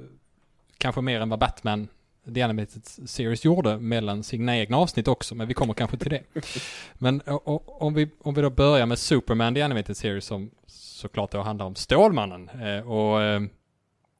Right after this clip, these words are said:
Speaker 1: och nu ska vi se om jag får rätt på kronologin här, men jag tror det är så att säsong ett och två av den serien gavs ut efter Batman The Animated Series, men före, eh, den så kallade The New Batman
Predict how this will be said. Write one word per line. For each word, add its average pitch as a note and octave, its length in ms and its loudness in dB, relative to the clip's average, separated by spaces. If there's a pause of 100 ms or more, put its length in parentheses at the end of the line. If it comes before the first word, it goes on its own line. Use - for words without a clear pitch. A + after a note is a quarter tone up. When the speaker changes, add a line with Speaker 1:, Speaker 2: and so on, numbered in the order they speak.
(220)
Speaker 1:
och A2+ 120 -8
nu A#2+ 100 -4
ska - 140 -6
vi A#2 40 -6
se C#3 120 0
om A2+ 100 0
jag A2 120 0
får A#2+ 140 -4
rätt B2+ 340 -4
på A#2+ 80 0
kronologin A#2 640 -2
här, C3+ 100 0
men A2+ 100 -2
jag - 180 -6
tror D#3 200 0
det D#3 60 0
är B2 60 0
så - 140 -4
att G#2+ 100 -4
säsong A#2+ 420 -4
ett - 240 -4
och B2 80 -6
två F3 300 4
av C#3+ 80 -2
den A2+ 200 0
serien F#2+ 520 -6 (960)
gavs G#2+ 320 0
ut G#2 280 -2
efter - 640 -2 (180)
Batman A2+ 360 -2
The G#2 60 -2
Animated G2 400 -6
Series, F#2+ 360 -8
men G#2 100 -6
före, A2 680 -2 (360)
eh, G2+ 380 -14 (240)
den G#2 140 -8
så - 120 -10
kallade G2+ 400 -4
The G#2+ 140 -2
New A#2 360 -2
Batman F#2 540 -10